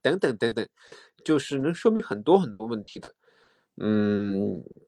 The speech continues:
只能走一步看一步吧，看下去。尤其是现在这个什么中国国家队了，中国亚运队了，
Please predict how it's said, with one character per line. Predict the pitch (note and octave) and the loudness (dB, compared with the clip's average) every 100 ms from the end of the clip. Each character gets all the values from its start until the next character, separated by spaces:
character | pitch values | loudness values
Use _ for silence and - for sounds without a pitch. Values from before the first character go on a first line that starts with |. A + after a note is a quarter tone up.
| _ | _
只 | A2 | 6
能 | C3 E3+ | 8 10
走 | A2 A2+ | 10 10
一 | |
步 | C3+ E3 | 8 4
看 | - A#3+ D#3 | 6 8 8
一 | A2 | 4
步 | G#2 | -4
吧， | - - - | -14 -20 -20
看 | - D#3 | -6 -2
下 | A#2+ | -2
去。 | - - G2+ | -4 -14 -4
尤 | B2 | -4
其 | - B2 | -2 -4
是 | B2+ | -4
现 | A#2 B2+ | -2 2
在 | A#2 | 2
这 | A2 | 2
个 | G2+ | -4
什 | - | -6
么 | G2+ G#2+ - _ _ _ | 0 0 -2 _ _ _
中 | A#2+ G#2+ | -6 0
国 | G#2+ | 0
国 | - F#2 | 2 2
家 | G#2+ A2 | 4 4
队 | A2+ G2 | 4 2
了， | - - | -2 -12
中 | - G#2 | -10 -8
国 | G2 G#2 | -4 6
亚 | B2+ G2+ | 8 6
运 | F2 | 0
队 | - | -10
了， | - | -14